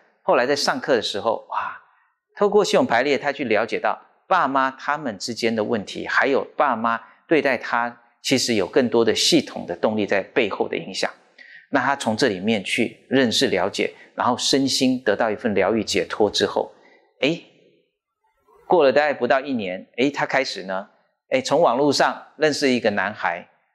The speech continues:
结果两个人呢，啊，开始交往，交往之后，诶，关系越来越好，然后互动关系也很好，她不再恐惧去交往了。然后呢，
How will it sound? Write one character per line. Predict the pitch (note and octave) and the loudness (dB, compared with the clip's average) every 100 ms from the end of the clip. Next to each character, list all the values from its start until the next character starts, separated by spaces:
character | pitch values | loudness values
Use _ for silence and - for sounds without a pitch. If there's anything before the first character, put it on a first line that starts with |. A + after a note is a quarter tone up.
| _ - | _ 0
结 | D#3 | 2
果 | C#3+ | 4
两 | A2 | 2
个 | G#2+ | 0
人 | A2 G#2+ A2+ | 2 2 2
呢， | A2 A2 | 0 0
啊， | B2+ A2+ F#2 - _ _ - | -2 -2 -2 -8 _ _ -4
开 | C#3+ | -2
始 | B2+ | -2
交 | G#2 B2+ C3 | -2 0 2
往， | A#2 - - _ _ | 0 -4 -10 _ _
交 | D#3+ | 2
往 | D#3+ A#2+ | 4 2
之 | C#3 | 0
后， | D3 C#3+ - | 2 2 2
诶， | C#3+ | -2
关 | C#3+ C3+ | 0 -2
系 | C#3 C3 C3 | -2 -4 -2
越 | C#3 | 0
来 | A#2 G2+ | 2 0
越 | A#2+ | 0
好， | G2+ - - - _ _ | -2 -4 -6 -6 _ _
然 | - B2 | -2 -2
后 | B2+ | 2
互 | F3 | 2
动 | C3+ B2 | 2 0
关 | A#2 | -2
系 | A2+ A2+ | -4 -6
也 | F#2+ | -6
很 | F2 F#2+ | -8 -8
好， | - - - _ _ | -4 -6 -6 _ _
她 | - | -4
不 | G3 | 0
再 | F#3 A3 | 2 0
恐 | - A2+ G2 | -2 -6 -6
惧 | - C#3 | -4 -2
去 | B2+ | -2
交 | - G#2+ | -2 -2
往 | G#2+ A2 - | 0 -2 -4
了。 | - - _ _ _ - | -14 -20 _ _ _ -4
然 | A2+ | 0
后 | C#3 | 2
呢， | B2 G#2+ A2 | 2 0 -4